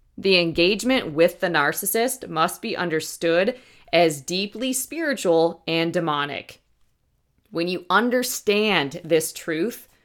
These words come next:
you'll be prepared to get out of the realm of your carnal mind and engage this individual spiritually by the power of God. You can't do it in your own strength. You can't do it in your own understanding.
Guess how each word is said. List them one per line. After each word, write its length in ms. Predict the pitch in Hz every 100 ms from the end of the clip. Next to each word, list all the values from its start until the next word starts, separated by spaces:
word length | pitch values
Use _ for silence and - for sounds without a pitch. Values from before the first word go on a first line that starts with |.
| _ -
you'll 220 | 170 180
be 160 | 196
prepared 800 | 180 196 175 - 165 170 190 208 220 -
to 100 | 170
get 300 | 156 165 -
out 380 | 160 175 208 - -
of 180 | 170 151
the 120 | 160
realm 460 | 139 143 156 190 208
of 180 | 175 156
your 160 | 156
carnal 520 | - - 156 175 214
mind 640 | 240 247 208 143 147 208 - _ _ _ _ _ _ _
and 140 | 170 165
engage 640 | 160 143 170 214 240 220 -
this 220 | 170 165
individual 640 | 180 175 160 170 156 143 147
spiritually 920 | - - 226 226 180 143 139 139 - _ _ -
by 160 | 156 151
the 120 | 151
power 560 | - - 160 160 160 165
of 140 | 147
God. 380 | 143 131 - - _ _ _ -
You 80 | 156
can't 420 | - 170 156 156
do 220 | 170 170
it 80 | 196
in 120 | 208
your 140 | 208 185
own 200 | 185 190
strength. 420 | - 175 160 160
You 80 | -
can't 340 | 160 151 131
do 160 | 147 156
it 80 |
in 120 | 156 151
your 140 | 147
own 120 | 139
understanding. 720 | 139 139 - - - - 127